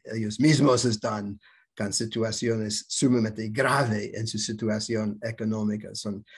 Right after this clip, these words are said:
casos fracasado, fracasadísimo <laughs> desde el punto de vista económico, ¿no? Han, están en situación de colapso sus economías. En cuanto a Rusia y China, vamos a ver,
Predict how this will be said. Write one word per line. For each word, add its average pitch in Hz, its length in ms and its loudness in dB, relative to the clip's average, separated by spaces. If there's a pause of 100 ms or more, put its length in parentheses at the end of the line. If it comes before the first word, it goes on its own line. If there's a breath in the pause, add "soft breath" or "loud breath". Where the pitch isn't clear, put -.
(160 loud breath)
casos 117 520 -2 (600 soft breath)
fracasado, 143 1300 2
fracasadísimo 139 1300 6 (180 loud breath)
<laughs> - 160 -20
desde 120 300 4
el 117 80 2
punto 123 220 2
de 117 120 2
vista 113 380 0
económico, 110 720 -6
¿no? 117 320 -8 (320)
Han, 113 240 -4 (100)
están 113 340 -4
en 113 220 -4
situación 110 580 0
de 107 140 -4
colapso 107 720 -2
sus 107 200 -6
economías. 107 640 -10 (800 loud breath)
En 139 140 -2
cuanto 170 380 4
a 143 120 4
Rusia 170 420 6
y 123 140 0
China, - 400 -2 (600)
vamos 165 320 6
a 143 60 8
ver, 110 300 0